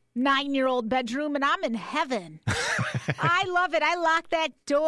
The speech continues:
Speaker 1: I get this nice bed with
Speaker 2: Yeah.
Speaker 1: turquoise and pink. It's, like, the best. <laughs>
Speaker 2: So you're trying to do some sleeping separately?
Speaker 1: I try. Now, my husband doesn't love it,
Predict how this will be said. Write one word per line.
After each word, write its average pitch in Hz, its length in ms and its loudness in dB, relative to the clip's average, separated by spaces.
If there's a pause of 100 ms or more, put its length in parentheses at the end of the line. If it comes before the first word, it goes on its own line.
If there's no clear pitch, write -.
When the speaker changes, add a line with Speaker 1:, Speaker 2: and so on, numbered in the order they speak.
(100)
Speaker 1:
I 302 420 2
get 262 160 -10
this - 180 -4
nice 294 300 -4
bed 285 500 0
with 277 100 0
Speaker 2:
Yeah. 180 140 -2
Speaker 1:
turquoise 302 720 -2
and 262 160 -2
pink. 285 440 -4
It's, - 280 -6
like, 294 300 -6
the 220 140 -4
best. - 840 -8
<laughs> 349 60 -8
Speaker 2:
So 170 200 0
you're 185 280 0
trying 190 420 0
to 170 80 -6
do 185 180 -4
some 185 300 -2
sleeping 196 340 -2
separately? 202 560 -2
Speaker 1:
I 285 180 0
try. 262 600 0
Now, 247 280 0
my 254 160 0
husband 262 340 -2
doesn't 208 300 -2
love 220 200 -2
it, 170 240 -4